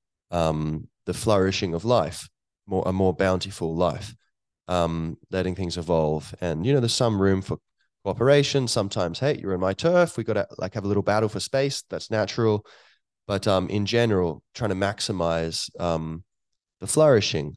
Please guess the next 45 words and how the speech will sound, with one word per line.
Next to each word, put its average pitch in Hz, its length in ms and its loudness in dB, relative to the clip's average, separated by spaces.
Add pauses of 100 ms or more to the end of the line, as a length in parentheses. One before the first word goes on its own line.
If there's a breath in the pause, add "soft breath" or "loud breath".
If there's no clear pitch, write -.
So - 140 -2
that 90 80 4
means 90 280 2
not 92 160 2
just 95 280 -6
being 92 160 -2
like 85 140 -2
a 82 40 -6
cancer, 98 480 0
not, 85 200 0
"Oh, 87 80 0
it's 85 120 0
just - 180 -2
me 95 240 2
and 80 100 0
I'm 90 100 0
gonna 82 160 -2
grow 85 360 0
as 82 100 -4
much 73 160 -6
as 90 60 -8
I 78 60 -4
can." 117 240 0 (460 soft breath)
No, 202 160 2
try 131 240 2
to 135 100 2
create 135 300 0
something 120 260 0
interesting 131 440 -4
as 87 100 -2
a 95 60 0
whole, 90 440 0
you 85 100 -6
know, 95 180 0 (380 soft breath)
and 95 100 -2
that - 140 0
takes 95 360 0
a - 40 -16 (120)
certain 92 260 0
amount 90 180 0
of 85 60 -2
sacrifice 90 580 -2
of 85 140 -4
your 90 200 0
own, 85 320 -2